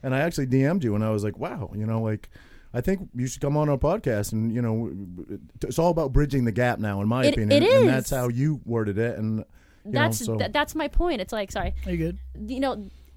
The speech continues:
Speaker 2: there's, there's, the left has become, is becoming more and more very specific.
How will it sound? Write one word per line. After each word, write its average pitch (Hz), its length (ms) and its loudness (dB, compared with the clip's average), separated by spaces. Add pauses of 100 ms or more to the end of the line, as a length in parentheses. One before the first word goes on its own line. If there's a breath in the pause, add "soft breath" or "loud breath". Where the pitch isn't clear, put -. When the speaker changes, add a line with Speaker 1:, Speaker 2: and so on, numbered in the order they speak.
(1160 soft breath)
Speaker 2:
there's, 254 480 -2 (100)
there's, 240 420 -4 (260)
the 233 140 -2
left 247 280 0
has 285 140 -2
become, 226 380 -4
is 214 140 -2
becoming 202 440 -6
more 196 280 -2
and 190 200 -2
more 180 440 -4 (220)
very 185 220 -4
specific. - 680 -14